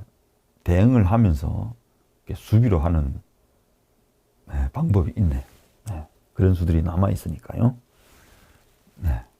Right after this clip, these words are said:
이런 수순을 예상해 봅니다. 그래서 빠른 속도로 이제 돌아가 보겠습니다. 네. 차성균 선수의 이렇게 포가 다시 넘어온 수는요,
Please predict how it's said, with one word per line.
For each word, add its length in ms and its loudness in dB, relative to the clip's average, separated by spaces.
이런 240 4
수순을 560 2
예상해 300 0
봅니다. 420 -10
그래서 420 -4
빠른 200 2
속도로 420 -2
이제 180 -14
돌아가 280 0
보겠습니다. 520 -16
네. 200 -6
차성균 520 0
선수의 420 0
이렇게 460 -2
포가 460 0
다시 280 0
넘어온 380 4
수는요, 500 -2